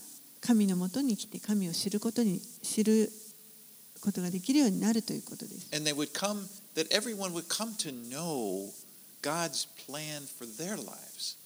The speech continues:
Speaker 1: そしてすべての人が神のもとに来て、そして神が一人一人に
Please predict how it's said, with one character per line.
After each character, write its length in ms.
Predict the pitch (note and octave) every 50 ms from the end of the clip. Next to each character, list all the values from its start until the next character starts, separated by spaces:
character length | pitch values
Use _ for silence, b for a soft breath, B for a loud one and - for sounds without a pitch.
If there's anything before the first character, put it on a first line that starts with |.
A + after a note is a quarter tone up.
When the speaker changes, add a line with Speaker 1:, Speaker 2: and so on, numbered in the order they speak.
| B B B B B B
Speaker 1:
そ 120 | - A#3+
し 80 | A#3+ -
て 100 | - B3+
す 160 | A#3+ - C#4
べ 120 | C#4+ D#4+
て 100 | - -
の 120 | D4+ C#4+ C#4
人 260 | C4+ - - D4+ D4+
が 200 | - D4 C4 A3
神 300 | - - B3 B3 A#3+ A#3
の 80 | A3+ G#3
も 140 | G3 G#3
と 120 | G#3 - B3+
に 180 | B3 A3+ G3
来 120 | F#3 - -
て、 320 | - - A3 G#3+ F#3+ -
そ 200 | - - - A3+
し 60 | A#3
て 220 | - - - C4+ C4+ B B B B B B
神 320 | - D#4+ E4+ F4 F#4 F4 C#4+
が 240 | G#3+ F3+ E3+ - - - - - - -
一 180 | - - - G3+
人 80 | G3
一 220 | G3+ - - - B3
人 200 | C4 C4+ B3+ A3
に 160 | F#3+ F#3